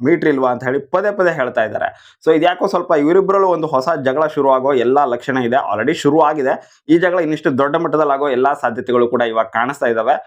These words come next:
Bigg Boss ಸ್ವಲ್ಪ ಯಾಕೋ ಇತ್ತೀಚೆಗೆ ಸ್ವಲ್ಪ ಇಂಟ್ರೆಸ್ಟಿಂಗ್ ಅಂತ ಅನ್ನಿಸ್ತಾ ಇದೆ. ಎಲ್ಲರ ನಿಜವಾದ ಮುಖಗಳು ಹೊರಗಡೆ ಬರ್ತಾ ಇದ್ದಾವೆ ಅಂತ ಅನ್ನಿಸ್ತಾ ಇದೆ ನನ್ಗೆ ಯಾಕೋ. ಮೊದಲನೇ ಪ್ಲೇಸ್ ಅನ್ನ ಕಾವ್ಯ ಅವ್ರಿಗೆ ಕೊಟ್ಟಿದ್ರು ಧನುಷ್ ಅವರು, ಅದಂತೂ ಸರಿ ಇಲ್ಲ ಹಂಡ್ರೆಡ್ ಪರ್ಸೆಂಟ್.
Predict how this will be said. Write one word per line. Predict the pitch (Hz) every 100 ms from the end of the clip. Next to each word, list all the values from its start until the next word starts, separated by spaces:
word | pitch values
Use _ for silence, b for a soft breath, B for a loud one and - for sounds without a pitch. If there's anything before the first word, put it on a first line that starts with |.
| b b b -
Bigg | 190
Boss | 185 208 208
ಸ್ವಲ್ಪ | 165 160 151
ಯಾಕೋ | 143 151 147
ಇತ್ತೀಚೆಗೆ | 143 - 226 226 208 196
ಸ್ವಲ್ಪ | 196 165
ಇಂಟ್ರೆಸ್ಟಿಂಗ್ | 160 143 156 156 143
ಅಂತ | 131
ಅನ್ನಿಸ್ತಾ | 127 131 131
ಇದೆ. | 123 135 127
ಎಲ್ಲರ | 143 160 156 151
ನಿಜವಾದ | 135 127 147 147
ಮುಖಗಳು | 143 131 135 139 135
ಹೊರಗಡೆ | 120 123 131
ಬರ್ತಾ | 120 - 139
ಇದ್ದಾವೆ | 131 127
ಅಂತ | 120 110
ಅನ್ನಿಸ್ತಾ | 113 117 113
ಇದೆ | 104
ನನ್ಗೆ | 107 110
ಯಾಕೋ. | 110 107 135 -
ಮೊದಲನೇ | 127 160 202 196
ಪ್ಲೇಸ್ | 190 180
ಅನ್ನ | 185 185
ಕಾವ್ಯ | 180 160 202
ಅವ್ರಿಗೆ | 196 175 -
ಕೊಟ್ಟಿದ್ರು | 120 113 120
ಧನುಷ್ | 113 120 131
ಅವರು, | 127 131
ಅದಂತೂ | - 143 170 202 202
ಸರಿ | 202 151 143
ಇಲ್ಲ | 135
ಹಂಡ್ರೆಡ್ | 104 139 165 170
ಪರ್ಸೆಂಟ್. | 131 120 110